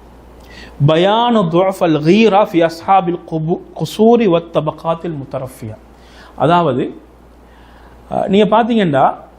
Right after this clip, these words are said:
அந்த பணக்கார வர்க்கம் இருக்கு தானே, எல்லாரும் சொல்ல இயலாது, ஆனா அதிகமானவங்க, அவங்களோட வாழ்க்கை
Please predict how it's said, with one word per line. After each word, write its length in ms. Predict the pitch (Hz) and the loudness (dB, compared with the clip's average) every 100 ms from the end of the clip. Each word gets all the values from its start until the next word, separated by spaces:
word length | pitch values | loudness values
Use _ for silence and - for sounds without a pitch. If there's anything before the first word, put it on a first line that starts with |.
| - - - - - | -20 -20 -20 -20 -6
அந்த 460 | 160 160 147 147 - - - | 0 4 4 2 -6 -20 -14
பணக்கார 840 | - 175 240 247 - 262 262 254 247 | -4 0 0 -4 -4 -2 0 0 2
வர்க்கம் 420 | 170 190 196 196 | 0 -2 -2 -4
இருக்கு 200 | 170 151 | -4 -4
தானே, 160 | 143 113 - - - - - - - - - - | -8 -10 -16 -20 -20 -20 -20 -20 -20 -20 -20 -20
எல்லாரும் 840 | - - 147 208 220 226 214 220 214 | -6 0 4 4 2 0 0 -2 -2
சொல்ல 240 | 196 190 | -2 0
இயலாது, 440 | 175 143 113 175 - - - - - | -2 0 -2 -6 -10 -20 -20 -20 -12
ஆனா 200 | 185 233 | -2 2
அதிகமானவங்க, 640 | 226 226 208 175 131 117 120 - - _ - - | 4 4 4 0 -2 -10 -16 -20 -20 _ -18 -4
அவங்களோட 680 | 165 240 277 262 262 254 - | 0 2 0 0 0 0 -2
வாழ்க்கை 840 | 156 185 233 254 - - 240 180 | -2 0 0 0 -4 0 0 0